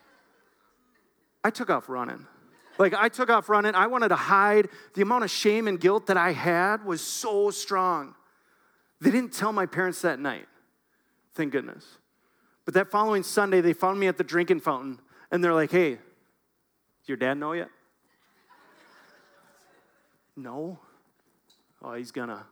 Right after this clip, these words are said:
we're gonna tell my dad today." Oh, the following Sunday, same kind of deal.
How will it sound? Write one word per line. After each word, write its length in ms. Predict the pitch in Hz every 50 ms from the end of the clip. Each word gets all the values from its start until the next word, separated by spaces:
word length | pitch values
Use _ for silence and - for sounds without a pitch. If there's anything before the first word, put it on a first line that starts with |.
| _ _ _
we're 100 | 139 135
gonna 140 | 127 117
tell 140 | - - 123
my 140 | 117 113 113
dad 260 | 107 117 110 104 -
today." 360 | - 120 110 117 113 110 104 - _ _ _ _ _ _ _ _ _ _ _ _ _ _ _ _ _ _ _ _ _ _ _ _ _ _ _ _ _ _ _ _ _ _ _
Oh, 540 | - 180 165 143 - - - - - - - _ _ _ _ _ _ _ _ _ _ _ _ _ _ _ _ _ _ _ _ _ _
the 100 | _ -
following 420 | - - 220 208 220 220 214 208 190
Sunday, 360 | - - 208 180 165 151 139
same 360 | - - - 226 208 202 208
kind 240 | - - 185 214 202
of 80 | 202 175
deal. 540 | 151 185 208 208 190 160 131 113 - -